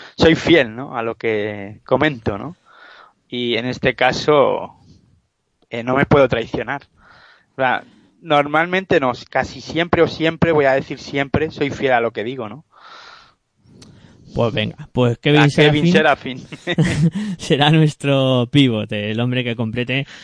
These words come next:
Speaker 2: el quinteto de esta jornada nueve.
Speaker 1: Y ahora vamos a lo serio, ¿no?
Speaker 2: Sí, sí, venga, pero antes una pausita, ¿eh? Nos tomamos una pausita y ahora volveremos para hablar de cómo está la liga y ir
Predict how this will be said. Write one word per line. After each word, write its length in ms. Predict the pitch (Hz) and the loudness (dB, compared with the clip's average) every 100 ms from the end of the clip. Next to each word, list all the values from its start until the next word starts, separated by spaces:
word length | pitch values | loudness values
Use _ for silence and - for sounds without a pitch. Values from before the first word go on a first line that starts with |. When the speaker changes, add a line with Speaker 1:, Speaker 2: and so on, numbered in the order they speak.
| - - | -16 -2
Speaker 2:
el 180 | 127 | -2
quinteto 360 | - 127 135 147 | 0 -2 -2 -2
de 100 | 139 | -4
esta 380 | 127 151 139 139 | -2 0 2 2
jornada 1200 | 127 135 120 123 123 131 123 120 113 107 98 - | 0 -2 -2 -4 -2 0 0 -2 -2 -6 -8 -10
nueve. 340 | 82 90 - - _ - - - - | -10 -12 -12 -20 _ -20 -20 -20 -4
Speaker 1:
Y 120 | 135 | 2
ahora 160 | 147 | 4
vamos 200 | 160 175 170 | 6 4 2
a 40 | |
lo 100 | 143 | 0
serio, 340 | - 175 165 135 | 2 2 4 0
¿no? 240 | 170 214 | -4 -8
Speaker 2:
Sí, 380 | _ - - 156 | _ -10 0 2
sí, 240 | 156 147 - | 2 0 -6
venga, 400 | 139 123 120 90 - | -12 -6 -6 -8 -8
pero 180 | 120 123 | -4 0
antes 540 | 151 175 190 196 190 | 2 2 4 4 4
una 160 | 202 190 | 4 4
pausita, 500 | 160 131 117 101 117 | 4 2 -2 -6 -6
¿eh? 140 | 202 | -2
Nos 180 | 160 135 | 0 0
tomamos 340 | 151 147 170 | 0 2 4
una 140 | 190 165 | 4 2
pausita 580 | 160 143 185 202 226 254 _ _ _ _ | 4 4 4 2 0 -2 _ _ _ _
y 500 | - 123 117 113 117 | -4 0 0 2 2
ahora 460 | 127 139 143 143 139 | 2 2 2 4 2
volveremos 580 | 131 139 131 160 185 190 | 4 4 4 4 4 4
para 640 | - 127 120 120 113 110 | 2 0 2 0 0 -2
hablar 240 | 107 131 156 | -2 -2 0
de 80 | 185 | 2
cómo 160 | 180 | 4
está 240 | 151 170 143 | 2 2 0
la 100 | 165 | 0
liga 280 | 220 160 - - | 0 -4 -8 -12
y 60 | 107 101 107 | -12 -10 -8
ir 120 | 117 | -6